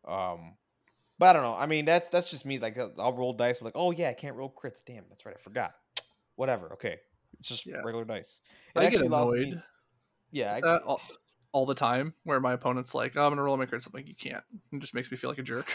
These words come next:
Speaker 2: <laughs> every
Speaker 1: <laughs>
Speaker 2: single
Speaker 1: Yeah, it just
Speaker 2: time
Speaker 1: makes me feel
Speaker 2: you
Speaker 1: like,
Speaker 2: do it.
Speaker 1: yeah.
Speaker 2: <laughs> Like, but, but I do think it's a good change, 'cause the, the stuff that could sort of cheese the beam before, it wasn't a huge issue, I don't think, um, but it certainly was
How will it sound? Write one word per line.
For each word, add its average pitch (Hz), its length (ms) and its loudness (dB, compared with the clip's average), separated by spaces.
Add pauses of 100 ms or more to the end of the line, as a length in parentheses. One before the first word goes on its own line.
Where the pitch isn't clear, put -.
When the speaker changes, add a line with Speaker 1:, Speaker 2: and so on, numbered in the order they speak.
Speaker 2:
<laughs> 156 80 4
every 165 240 6
Speaker 1:
<laughs> - 20 8
Speaker 2:
single - 180 8
Speaker 1:
Yeah, 254 180 12
it 226 40 12
just 190 120 12
Speaker 2:
time - 20 12
Speaker 1:
makes 196 140 10
me 214 60 6
feel 190 80 8
Speaker 2:
you 202 40 12
Speaker 1:
like, - 140 10
Speaker 2:
do 233 80 8
it. - 60 4
Speaker 1:
yeah. 190 760 12
Speaker 2:
<laughs> - 60 6
Like, - 260 6 (460)
but, 160 300 8
but 202 140 10
I 196 80 12
do 190 140 4
think 175 160 2
it's 147 100 2
a 139 60 4
good 127 180 0
change, 117 380 -4
'cause 139 160 -4
the, 120 340 2
the 143 100 -4
stuff - 260 2
that 127 180 -2
could 147 500 -2 (380)
sort 127 340 2
of 120 240 2 (260)
cheese 143 520 -2
the 127 80 -2
beam 131 460 -2
before, 156 380 -2 (480)
it 214 120 2
wasn't 208 320 4
a 151 80 2
huge 131 880 -2
issue, 160 680 -2
I 165 80 0
don't 165 260 -2
think, 175 460 -2 (120)
um, - 540 -4 (120)
but 104 260 -4 (500)
it - 140 -2
certainly 113 540 -2
was - 560 -10